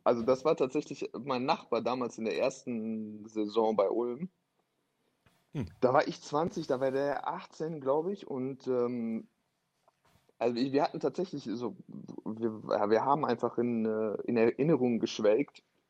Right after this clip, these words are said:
Speaker 1: weil das war ein Jahr, also ich weiß nicht, ob die Leute auch, also Mike Taylor war damals Coach.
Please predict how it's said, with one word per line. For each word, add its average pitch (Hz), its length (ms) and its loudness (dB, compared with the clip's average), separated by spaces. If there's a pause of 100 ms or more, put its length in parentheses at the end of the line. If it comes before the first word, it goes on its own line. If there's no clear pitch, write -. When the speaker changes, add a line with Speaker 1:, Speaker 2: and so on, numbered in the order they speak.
(540)
Speaker 1:
weil 113 200 4
das 139 300 2
war 123 140 2
ein 123 120 -4
Jahr, 131 400 -4 (760)
also 143 120 -4
ich 135 80 -4
weiß 151 140 0
nicht, - 240 -10 (1120)
ob - 160 -10
die 139 100 -6
Leute 151 260 2
auch, 117 140 -2 (400)
also 113 200 -4
Mike 117 360 4
Taylor 151 320 2
war 120 80 0
damals 113 320 -4
Coach. 156 420 -6